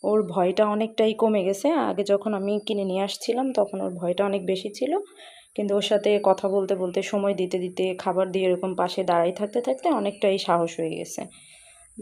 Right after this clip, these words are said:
যাই হোক, আর আরেকটা টিপস হচ্ছে আপনারা টিয়া পাখির খাঁচায় গ্রিড রাখবেন, যে কোনো পাখিকে গ্রিড দিবেন। গ্রিড খাওয়ানো ভালো ওদের হজম শক্তি বৃদ্ধির জন্য।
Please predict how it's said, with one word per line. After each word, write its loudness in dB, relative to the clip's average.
যাই 8
হোক, 2
আর 2
আরেকটা 4
টিপস 2
হচ্ছে 4
আপনারা 6
টিয়া 6
পাখির 2
খাঁচায় 4
গ্রিড 4
রাখবেন, -2
যে 6
কোনো 6
পাখিকে 4
গ্রিড 4
দিবেন। 0
গ্রিড 2
খাওয়ানো 2
ভালো 4
ওদের -2
হজম 0
শক্তি -6
বৃদ্ধির -6
জন্য। -4